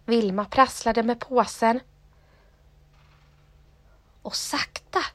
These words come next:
helt plötsligt, kom odjuret upp ur vattnet.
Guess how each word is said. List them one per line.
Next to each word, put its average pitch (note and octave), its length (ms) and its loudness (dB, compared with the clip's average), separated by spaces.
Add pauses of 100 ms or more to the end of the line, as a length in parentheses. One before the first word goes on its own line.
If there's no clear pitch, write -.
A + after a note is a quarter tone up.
(160)
helt A#3+ 420 -4
plötsligt, - 800 -12 (1200)
kom A#3 280 -6
odjuret G#3 760 -4
upp C4 280 0
ur - 100 -14
vattnet. - 880 -10